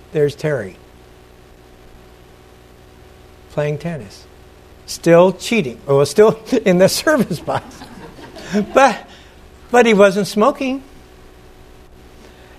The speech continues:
And I opened the window. I said, "Terry, what are you doing here?" He says, "I've come to school. I got accepted back into school." I said, "Really?" He says, "Have I got a story to tell you?"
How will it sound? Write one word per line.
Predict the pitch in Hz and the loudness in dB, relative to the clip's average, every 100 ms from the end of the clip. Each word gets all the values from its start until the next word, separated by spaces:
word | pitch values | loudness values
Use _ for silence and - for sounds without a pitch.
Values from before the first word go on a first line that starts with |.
| - | -4
And | 180 | 2
I | 180 | 4
opened | 185 185 208 | 4 2 -2
the | 190 | 0
window. | 202 233 214 | 0 0 -2
I | 185 | -2
said, | - 202 | -2 -2
"Terry, | - 359 370 349 | 2 6 6 4
what | - - - - 339 | 0 -14 -14 2 6
are | |
you | 349 | 6
doing | 339 320 | 6 4
here?" | 262 240 | 4 4
He | 214 | 2
says, | 240 214 | 2 4
"I've | 254 247 | 2 2
come | 240 240 240 | -2 -2 -2
to | 262 | -4
school. | - 320 311 | -2 2 4
I | 208 | 4
got | 214 214 | 4 2
accepted | 214 247 247 269 202 - - - - - | 0 -4 -4 -6 -8 -12 -20 -20 -6 2
back | 226 233 | 2 2
into | 233 233 | -2 -2
school." | - 302 302 165 | -4 0 0 0
I | 135 | -4
said, | - - - - | -10 -20 -20 -6
"Really?" | 185 311 349 190 | 2 4 4 4
He | 180 | 2
says, | 190 185 | 2 2
"Have | 170 156 | 2 4
I | 185 262 | 2 2
got | 240 | 0
a | 165 | -2
story | - 208 240 | 0 2 2
to | 196 | 0
tell | - 208 220 | -2 -2 -2
you?" | 226 165 | -6 -10